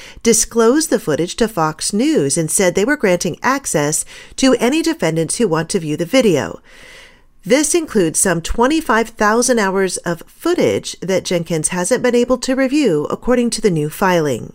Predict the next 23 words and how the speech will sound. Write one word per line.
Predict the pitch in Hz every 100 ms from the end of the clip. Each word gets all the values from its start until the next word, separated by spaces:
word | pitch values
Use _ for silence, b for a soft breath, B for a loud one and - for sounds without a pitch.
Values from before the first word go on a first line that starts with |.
| - - - - - - - B B B B B
Two | - 285
Americans | 233 233 226 226 190
who | -
survived | 190 196 185 196 180
a |
violent | 170 190 196 -
kidnapping | - 202 180 160 156
in | 156
Mexico | 165 196 - 165 156 151
have | 175 196
been | 220
returned | 240 240 180 170
to | -
the | 180
United | 165 151 143
States | - 233 175 151 - B B B B
and | 196 208 220
are | - 196
in | 175
a |
hospital | 170 180 180 - 175 175
in | 160
Texas. | - 170 - 151 - - -